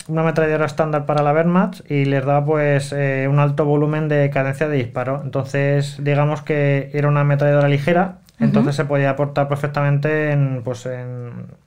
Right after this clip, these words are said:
Speaker 1: eh, la podían llevar, es decir, cualquier regimiento llevaba secciones con ametralladoras y, bueno, pues les daba una potencia muy importante a la hora de hacer, sobre todo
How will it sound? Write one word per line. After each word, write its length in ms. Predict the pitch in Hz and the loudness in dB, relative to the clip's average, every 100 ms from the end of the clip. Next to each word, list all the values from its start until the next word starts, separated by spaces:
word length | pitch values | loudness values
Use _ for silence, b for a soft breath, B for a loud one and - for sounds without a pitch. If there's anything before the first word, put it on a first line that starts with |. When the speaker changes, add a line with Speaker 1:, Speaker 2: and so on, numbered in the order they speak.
| - | -20
Speaker 1:
eh, 240 | - - 73 | -18 -16 -6
la 160 | 143 143 | -4 -2
podían 220 | 143 143 | 2 2
llevar, 180 | 147 156 | 4 2
es 100 | 156 | 0
decir, 140 | 147 | -4
cualquier 320 | 139 135 151 | -4 -2 -2
regimiento 460 | 143 143 147 143 147 | -2 0 0 2 2
llevaba 720 | 143 143 139 143 139 139 139 | 2 4 2 2 2 0 -2
secciones 520 | 135 143 143 160 156 | -2 -6 -2 -2 -2
con 120 | 143 147 | -2 0
ametralladoras 800 | 143 143 143 151 190 196 226 - B B B B B | 0 2 2 4 2 2 -2 -8 B B B B B
y, 80 | 151 | -2
bueno, 220 | 156 170 | 2 4
pues 140 | 180 143 | 2 4
les 140 | 143 | 2
daba 200 | 139 143 | 4 2
una 640 | 151 151 151 147 147 147 143 | 0 0 0 0 0 0 0
potencia 920 | 151 151 147 147 165 175 165 147 143 | 0 0 0 2 4 4 4 2 2
muy 160 | 147 151 | 2 0
importante 480 | 143 139 139 143 | -2 0 0 0
a 20 | 135 | 0
la 100 | 131 | 0
hora 200 | 135 135 | 0 0
de 460 | 135 135 135 131 | 0 -2 -2 -2
hacer, 240 | 127 143 139 | -2 -2 -2
sobre 180 | 143 | -2
todo 300 | 139 147 143 | 0 0 -2